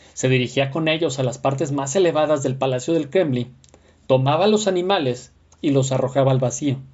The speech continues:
Se asegura que su placer era ver cómo las pobres criaturas se estrellaban, mientras imaginaba a sus enemigos en cada animal muerto. En mayo de mil quinientos cuarenta y dos, Iván Chuisky falleció repentinamente,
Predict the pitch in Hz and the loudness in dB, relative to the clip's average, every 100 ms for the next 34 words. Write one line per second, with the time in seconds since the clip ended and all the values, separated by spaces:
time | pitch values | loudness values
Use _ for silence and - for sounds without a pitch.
0 | _ _ _ _ - - - - 147 135 | _ _ _ _ -20 -20 -16 -4 -2 0
1 | 143 143 220 214 208 170 160 147 135 165 | 0 2 2 0 -2 -2 0 -2 2 2
2 | 180 190 170 180 165 180 214 175 - 151 | 4 4 2 0 -2 0 2 2 0 -2
3 | 170 185 - 214 208 175 120 - 131 135 | -2 -2 0 0 2 2 0 -2 -6 -2
4 | 135 151 139 123 - _ _ _ _ - | 2 2 0 -4 -12 _ _ _ _ -20
5 | - 135 131 123 - 131 117 131 135 170 | -4 0 2 0 -2 -2 -2 0 2 2
6 | 190 - - 135 139 190 151 135 135 - | 2 0 -4 -2 0 0 0 -2 -4 -12
7 | _ _ 160 135 135 139 160 151 131 127 | _ _ -4 -2 0 0 0 -2 -2 0
8 | 131 143 135 135 - _ _ _ _ _ | 2 2 0 -4 -20 _ _ _ _ _
9 | _ - - 131 131 147 175 175 160 165 | _ -20 -6 -2 2 2 2 2 0 -2
10 | 165 160 151 147 - 147 139 147 139 156 | -2 -2 -2 -4 -2 -2 -2 -2 -2 -4
11 | 135 - _ _ _ _ - 135 135 143 | -6 -16 _ _ _ _ -4 0 0 0
12 | 139 165 - 160 143 123 - 139 139 - | -2 -4 -4 -2 0 0 -2 -2 -2 -2
13 | 135 139 147 160 175 135 117 | -4 -2 -2 -2 -4 -6 -10